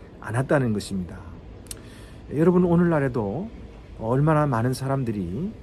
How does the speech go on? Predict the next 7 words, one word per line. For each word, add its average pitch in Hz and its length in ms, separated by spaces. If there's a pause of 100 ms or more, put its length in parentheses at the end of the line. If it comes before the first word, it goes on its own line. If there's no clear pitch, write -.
(480)
예, 98 60
자기가 120 400
부하거나, 110 920 (580)
아, 113 120
또는 160 240
지식을 151 340
가졌거나, 98 720